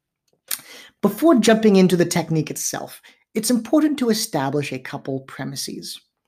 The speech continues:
The first premise is a particular linear model of how people change. It consists of five stages. Stage one, pre-contemplation. This is where you are before you have even noticed that there is a problem.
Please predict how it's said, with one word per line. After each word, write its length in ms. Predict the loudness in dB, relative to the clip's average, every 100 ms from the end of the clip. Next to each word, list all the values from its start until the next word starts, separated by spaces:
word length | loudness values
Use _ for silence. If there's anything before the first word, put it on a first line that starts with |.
| _ -20 _ _
The 80 | -6
first 380 | -2 -2 -2 -4
premise 420 | -4 -2 -2 -4
is 160 | -4 -4
a 100 | -4
particular 640 | -8 -10 -8 -4 -2 0
linear 460 | 0 0 2 2 0
model 500 | 2 2 0 -2 -6
of 120 | -10
how 220 | -8 -8
people 320 | -8 -14 -16
change. 640 | -14 -12 -10 -12 -14 -16 _ _ _ _ -12
It 100 | -4
consists 520 | -4 -2 -4 -6 -6
of 220 | -8 -8
five 300 | -10 -8 -8
stages. 580 | -10 -12 -12 -16 -18 -18 _ _ _ _ _ _
Stage 380 | -8 -4 -2 -4
one, 460 | -6 -6 -6 -16 _ _ _ _ _ _
pre-contemplation. 1300 | -12 -6 -4 -4 -6 -8 -8 -8 -12 -10 -12 -12 -16 -20 _ _ _ _ -4
This 160 | -2 0
is 120 | 0
where 160 | 2 2
you 240 | 2 0
are 220 | 2 0
before 340 | -4 -4 0 0
you 160 | 0
have 240 | -2 -4 -8
even 420 | -10 -4 -4 -4 -2
noticed 400 | -2 -2 -4 -10
that 160 | -8
there 140 | -6 -6
is 100 | -8
a 60 |
problem. 520 | -12 -10 -10 -14 -20